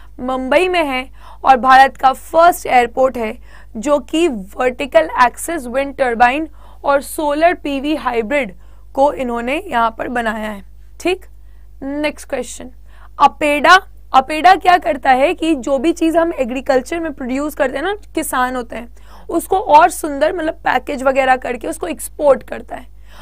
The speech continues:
तो एग्रीकल्चर को प्रमोट और एक्सपोर्ट करने का ये डिपार्टमेंट है। अपेडा ने अभी आठ दिन का मैंगो फेस्टिवल किया है, आम का हम लोगों ने फेस्टिवल किया है ताकि मैंगो को और बूस्ट किया जा सके दुनिया भर में।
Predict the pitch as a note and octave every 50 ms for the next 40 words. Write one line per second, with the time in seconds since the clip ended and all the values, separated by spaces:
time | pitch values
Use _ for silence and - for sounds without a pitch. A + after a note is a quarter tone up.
0 | - - - - E4 E4 E4+ - - C#4+ B3+ C#4 D#4 E4 D4+ E4+ D#4 D4+ C#4+ -
1 | F#4+ G4 - - E4+ - - - D#4 C#4 C#4 C#4 D#4 F4+ G4 F4+ - F#4 E4+ E4
2 | E4 - - - - D#4+ D#4+ E4 - - - C#4+ C4 C4 C4 B3+ - B3+ B3 B3
3 | A3 A#3 A3+ - A#3 A3+ A3 - D4 D#4+ D#4+ C4+ C4+ B3+ - - - - - -
4 | - - - - - - C#4 C#4+ C#4+ - D#4 D4+ D4 C4+ F4 G4+ G4 G4 F4+ D#4
5 | B3+ D#4 E4 F4 - C4+ C#4 D#4 E4+ D#4+ D4 A#3+ C4 C4 C4 A#3+ D#4+ F4 F4+ E4
6 | C#4+ C4+ C4+ C4+ C4 C4 C#4 C#4 D4+ D#4+ - D4 B3+ B3+ - C4+ A#3 A3+ A3+ A3+
7 | A3 - - A3+ A3 A3 - - - C4 C4+ C#4+ D4+ D#4+ E4 D#4 - C4+ C4 C4
8 | C4 B3+ B3 B3 B3 B3+ B3+ D4+ F4+ F4 - - C#4+ C#4 - - - C4+ B3+ B3+
9 | B3 G#3+ - A3+ A3 G#3+ G#3+ - - - - - - - - - C#4+ C#4 C#4 C#4
10 | E4+ E4 D#4+ D4 C4 B3+ B3+ C4 C4 B3 B3+ C4+ C#4+ D#4+ E4 - E4 D4+ C#4+ D#4+
11 | G4 F4 B3 G#3 G3 C4+ C#4+ C#4+ - - - - C#4 B3+ B3 A3+ B3 A#3 A3+ B3+
12 | A#3+ - B3+ C4+ B3 B3+ B3 A#3+ A#3+ A#3+ A3+ A3 A3 G#3+ G#3 G#3+ G#3